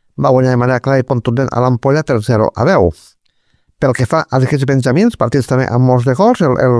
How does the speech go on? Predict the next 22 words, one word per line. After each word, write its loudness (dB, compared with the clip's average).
Roquetenc 0
groc 0
va 0
guanyar 2
el 2
Ginestar 0
per -2
quatre 0
gols 0
a 0
vuit 0
i 0
el -2
Roquetenc -2
roig, -2
en 0
aquest -2
cas, -4
perdria 2
al 0
camp 0
d'Arnes 0